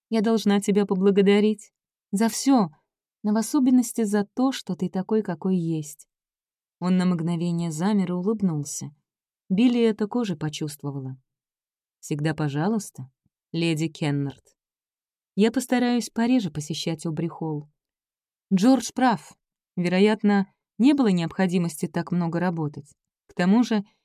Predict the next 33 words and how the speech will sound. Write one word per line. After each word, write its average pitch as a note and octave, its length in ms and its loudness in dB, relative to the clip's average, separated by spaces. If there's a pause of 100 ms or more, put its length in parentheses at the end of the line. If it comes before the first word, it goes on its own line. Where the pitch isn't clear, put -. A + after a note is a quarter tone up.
(180)
если F3 220 -2
они F#3 160 2
станут F#3 380 0
так F3 180 -6
часто F#3 320 -4
заниматься D#3+ 480 -4
любовью, D#3+ 640 0 (360)
она B3 240 4
рано C4+ 240 6
или A3 160 2
поздно G#3 340 2
забеременеет, G3 800 2 (320)
и G3 80 2
ей G3 160 6
придётся, F#3+ 420 0
наконец, F#3 600 0 (340)
расстаться G#3 540 -2
со D3 120 -8
своей D#3 300 -2
прежней D#3 420 -2
жизнью, F3 600 -2 (440)
ну C4 200 6
или, D4+ 100 4
по F3+ 160 -2
крайней F3+ 300 0
мере, G#3+ 280 2
ослабить D#3+ 560 0
контроль D#3+ 440 0
за D#3 160 0
делами D#3+ 360 2
в - 100 -6
поместье D3+ 500 -4
отца. C#3+ 380 -12